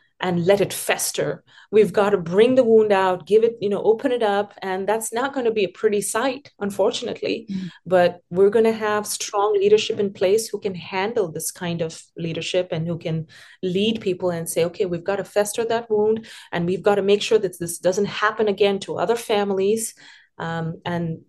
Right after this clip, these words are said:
Speaker 1: through sunlight and natural elements, that's how the wound heals. So that's a great consequences. It's going to be a wonderful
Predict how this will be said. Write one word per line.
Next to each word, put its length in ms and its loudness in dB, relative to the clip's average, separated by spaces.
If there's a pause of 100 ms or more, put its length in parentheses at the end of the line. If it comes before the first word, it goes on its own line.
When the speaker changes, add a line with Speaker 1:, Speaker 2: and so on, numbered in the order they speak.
(340)
Speaker 1:
through 200 -4
sunlight 580 2
and 160 -2
natural 400 -2
elements, 400 2
that's 240 -4
how 160 -2
the 100 -2
wound 280 -6
heals. 580 -10 (400)
So 540 -4 (600)
that's 240 0
a 60 -4
great 240 0
consequences. 880 -12 (180)
It's 80 -8
going 200 -2
to 60 -2
be 140 0
a 100 -8 (160)
wonderful 880 0